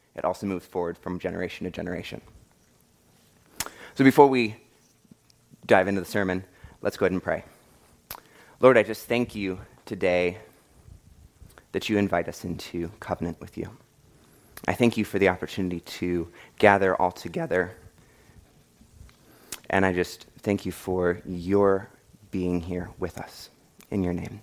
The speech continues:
amen. So I don't normally do this, but I'm gonna actually start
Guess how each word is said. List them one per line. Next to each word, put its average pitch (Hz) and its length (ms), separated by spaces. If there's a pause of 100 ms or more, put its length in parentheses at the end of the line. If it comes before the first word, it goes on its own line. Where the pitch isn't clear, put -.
(140)
amen. 95 280 (2000)
So 135 100
I 139 40
don't 143 100
normally 123 280
do 101 120
this, 104 180
but 110 80
I'm 113 60
gonna 117 80
actually 110 200
start - 400